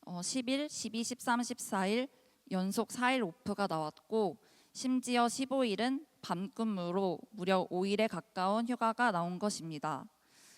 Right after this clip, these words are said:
저는 하나님께서, 어, 이틀만 신청했는데 사 일이나 쉬게 해주셨다라는 생각도 들었지만 인간적인 마음으로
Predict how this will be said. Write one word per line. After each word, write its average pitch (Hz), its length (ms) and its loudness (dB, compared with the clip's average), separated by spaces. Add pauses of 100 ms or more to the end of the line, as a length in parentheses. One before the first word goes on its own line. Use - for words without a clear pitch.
(120)
저는 190 240 0
하나님께서, 214 960 4 (340)
어, 170 100 -4
이틀만 233 540 2
신청했는데 247 1000 0 (120)
사 247 280 0
일이나 233 340 0
쉬게 240 380 -2
해주셨다라는 185 1120 -2
생각도 240 440 -2
들었지만 175 760 -2 (520)
인간적인 220 680 2
마음으로 185 640 0